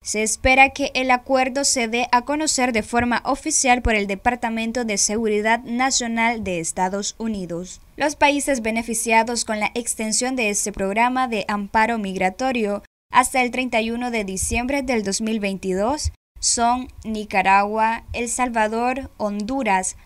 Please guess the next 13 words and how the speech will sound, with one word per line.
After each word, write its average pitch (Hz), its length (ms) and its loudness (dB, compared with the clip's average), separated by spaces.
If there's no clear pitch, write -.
Haití, 247 680 0
Sudán 220 640 0
y 220 120 -4
Nepal. 196 580 0
El 269 120 6
anuncio 277 440 2
traería 247 500 6
alivio 240 580 -2
para 214 220 2
los 202 160 -4
cientos 247 440 -4
de 220 120 -4
miles 277 440 -4